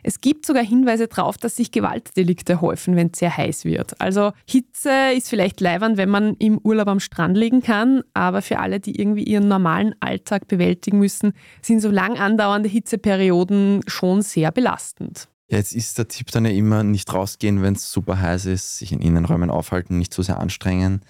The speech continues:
Speaker 2: Aber eben, wenn du jetzt in einer Wohnung wohnst, wo man sich jetzt auch nicht mehr abkühlen kann und nicht jede und jeder hat, glaub ich, den Luxus eines klimatisierten Büros. Aber bis wohin ist denn erträglich jetzt in meiner Wohnung? Was für eine Temperatur sollte ich da anpeilen?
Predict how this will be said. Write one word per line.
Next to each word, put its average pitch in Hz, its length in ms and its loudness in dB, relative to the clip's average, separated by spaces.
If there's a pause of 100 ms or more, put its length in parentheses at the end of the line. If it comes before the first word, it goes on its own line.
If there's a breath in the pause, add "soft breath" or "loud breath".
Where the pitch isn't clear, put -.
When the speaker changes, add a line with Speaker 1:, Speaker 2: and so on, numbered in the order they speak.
(120)
Speaker 2:
Aber 104 320 -2 (200)
eben, 123 180 2
wenn 113 120 2
du 113 80 2
jetzt 113 120 -2
in 110 80 2
einer 107 220 2
Wohnung 107 340 0
wohnst, 104 380 -2
wo 92 80 2
man 95 160 2
sich 98 160 -4
jetzt - 180 -6
auch - 200 -4
nicht 98 180 -4
mehr - 100 -4
abkühlen - 380 -6
kann 90 240 -2
und 98 320 -2
nicht 104 560 0
jede 95 380 2
und 98 160 -2
jeder 95 160 0
hat, 98 160 -4
glaub 92 140 2
ich, 90 80 -4
den 92 200 0
Luxus 98 400 -2
eines 90 540 -4 (100)
klimatisierten 87 640 0
Büros. 92 420 -2 (380 soft breath)
Aber 98 200 -2
bis - 220 -6
wohin 113 240 4
ist 110 160 0
denn 123 80 2
erträglich 95 560 -2
jetzt - 180 -4
in 85 100 0
meiner 76 260 0
Wohnung? 78 280 -2 (100)
Was 90 180 -2
für - 100 -6
eine 87 140 0
Temperatur 85 480 -2
sollte 85 220 -4
ich 98 40 -6
da - 120 -6
anpeilen? - 600 -6